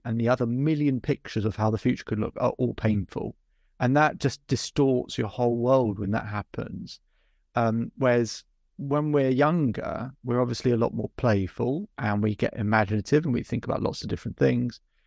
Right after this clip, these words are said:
I always think playful is a good word for how to live life. Just for you in life, you've talked about the health side, you talked about working with, uh, business leaders and C E Os. Do you have a sort of a philosophy of how you think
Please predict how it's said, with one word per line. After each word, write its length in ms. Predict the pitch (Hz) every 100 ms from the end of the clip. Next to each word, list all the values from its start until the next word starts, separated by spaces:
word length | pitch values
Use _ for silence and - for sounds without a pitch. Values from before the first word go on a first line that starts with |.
| _ _
I 80 | -
always 180 | 147 156
think 160 | 156 127
playful 400 | 139 135 - 117
is 100 | 113
a 60 |
good 220 | - 117
word 340 | 113 117 110 104
for 120 | 117
how 180 | 104 104
to 140 | -
live 180 | 107 104
life. 340 | 123 113 110 - _ _ - - _ _ 139
Just 240 | 143 208 -
for 80 |
you 260 | 202 180 180
in 120 | 151
life, 260 | 135 127 123
you've 100 | 131
talked 180 | - -
about 140 | 127
the 60 | 113
health 220 | 127 127
side, 160 | 120
you 80 | 113
talked 180 | 104 -
about 420 | - 110 104 113
working 400 | - 113 - 113
with, 300 | 104 101 95 _ - -
uh, 220 | 127 - 139
business 320 | - - 117 -
leaders 280 | 113 104
and 120 | 113 101
C 240 | 120 113
E 20 |
Os. 260 | 113 104 107 _ _ _ _ _ _ _ _ _ _
Do 100 | -
you 120 | 190 214
have 160 | 202
a 100 | 185
sort 180 | 165 156
of 80 | 139
a 60 |
philosophy 680 | 127 135 131 127 120 - 120
of 100 | 117
how 240 | - 117
you 160 | 117 117
think 420 | 110 117 110 -